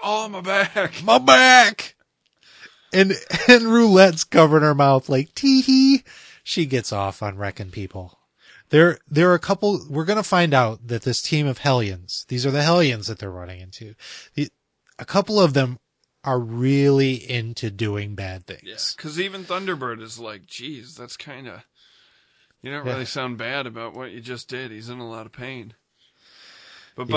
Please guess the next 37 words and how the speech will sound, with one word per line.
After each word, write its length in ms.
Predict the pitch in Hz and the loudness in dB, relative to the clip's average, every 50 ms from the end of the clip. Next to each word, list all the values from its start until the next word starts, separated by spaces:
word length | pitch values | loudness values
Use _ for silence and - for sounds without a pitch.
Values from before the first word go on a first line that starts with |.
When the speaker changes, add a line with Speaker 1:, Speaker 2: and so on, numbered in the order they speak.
| 156 165 | -2 -2
Speaker 1:
Bobby, 180 | 165 160 151 | -2 -4 -4
don't 200 | 143 151 160 156 | -4 -4 -4 -4
worry. 300 | 156 143 131 120 113 110 | -4 -4 -6 -6 -8 -12
He's, 300 | 120 120 131 139 147 - 151 | -14 -16 -16 -16 -16 -18 -18
uh, 380 | 156 156 151 147 147 147 147 147 | -16 -14 -14 -14 -14 -14 -14 -16
he's 200 | 151 160 160 160 | -16 -18 -18 -18
a 60 | 165 170 | -18 -18
smart 340 | 165 - 180 170 160 156 156 | -16 -12 -10 -10 -10 -8 -8
man. 180 | 160 147 139 | -10 -10 -10
He's 160 | 131 135 143 160 | -10 -10 -10 -10
gonna 160 | 170 165 160 | -10 -10 -8
use 260 | 156 160 160 151 147 | -6 -6 -8 -8 -8
this 160 | 151 156 147 - | -8 -10 -10 -8
to 100 | - 151 | -8 -8
his 120 | 143 135 | -6 -4
Speaker 2:
<laughs> 80 | 131 190 | -4 -4
Speaker 1:
advantage 480 | 214 - 156 160 147 139 135 - - - | -4 -2 -2 -2 0 2 4 4 4 4
a 40 | - 190 | 2 2
little 180 | 185 180 - - 190 175 175 | 2 2 2 2 2 2 2
Speaker 2:
Sure 120 | - - - | 0 2 2
Speaker 1:
later 160 | 202 185 156 | 2 2 0
on. 120 | 127 120 | -2 -4
Speaker 2:
is. 300 | 151 135 131 - - - - 226 247 233 208 190 180 175 160 147 - _ | -6 -6 -8 -10 -16 -14 -10 -8 -6 -6 -6 -6 -6 -8 -10 -14 -14 _
He 180 | - 135 139 139 | -6 -4 -2 0
is 260 | 147 147 139 - 143 | 0 0 -2 -2 -4
a 100 | 143 147 | -4 -4
smooth 480 | - - - 120 131 143 147 147 131 110 | -4 -4 -2 2 4 4 4 4 2 0
one. 280 | 104 110 107 101 101 | -2 -4 -6 -6 -4
He's 240 | 107 131 190 240 233 | -2 0 0 2 2
been 160 | 247 240 214 | 0 -2 -2
watching 320 | 208 196 185 170 - 165 156 | 0 0 0 0 0 -2 -2
a 40 | |
little 460 | 156 151 156 180 202 214 220 214 214 202 | 0 0 2 2 2 2 0 0 -2 -4
too 300 | - - 180 170 170 160 | -4 -2 -2 -2 -2 -2
much 280 | 147 147 143 127 - | -4 -4 -4 -6 -6
Magnum. 520 | - 113 110 101 98 92 104 95 87 101 110 | -6 -6 -6 -6 -6 -10 -14 -18 -20 -20 -18
Speaker 1:
Yeah. 380 | - 131 131 151 151 160 165 | -14 -12 -10 -8 -8 -8 -8